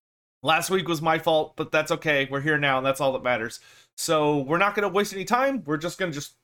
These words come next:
we're just gonna hurl ourselves into it, 'cause there's a ton of stuff to get through, and we already just, frankly, are not gonna have enough time to do everything we wanna do. So, uh, real quick, uh, we're just gonna kinda, um, do a brief catch-up on anything kind of big and important that's happened since we've been,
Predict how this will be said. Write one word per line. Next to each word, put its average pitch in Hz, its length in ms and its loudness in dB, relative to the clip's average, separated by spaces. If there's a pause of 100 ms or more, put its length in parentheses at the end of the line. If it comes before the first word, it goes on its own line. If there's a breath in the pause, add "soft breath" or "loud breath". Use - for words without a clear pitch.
(120)
we're 139 120 -4
just 151 120 -8
gonna 170 140 2
hurl 190 260 2
ourselves 175 300 0
into 196 240 -2
it, 202 100 0
'cause 135 140 -14
there's 139 220 -2
a 127 80 -4
ton - 260 -6
of 214 80 -4
stuff 208 180 -4
to 160 60 -16
get - 180 -4
through, 185 260 0
and 139 140 -2
we 135 120 -2
already 151 320 0
just, - 340 -16
frankly, 147 320 -6
are 139 100 -2
not 135 200 -6
gonna 147 120 -2
have 143 100 -4
enough 143 180 -6
time 143 180 -4
to 127 60 -12
do 147 160 0
everything 143 260 -6
we 131 60 -10
wanna 202 220 -6
do. 220 240 -6 (460 soft breath)
So, 143 540 0 (300)
uh, 139 280 2
real 220 140 2
quick, 240 540 -2
uh, 151 260 2
we're 151 80 -4
just 180 240 -10
gonna 180 200 -6
kinda, 156 840 0 (340)
um, 127 400 -2 (100)
do 170 260 -4
a 151 40 -2
brief 175 300 -6
catch-up 247 500 0
on 156 120 -2
anything 160 680 -6
kind 160 220 -6
of 147 260 -4
big 160 140 -4
and 147 80 -6
important 196 360 -4
that's 196 160 -6
happened 185 400 -2
since 147 220 -10
we've 131 220 -8
been, 135 400 -8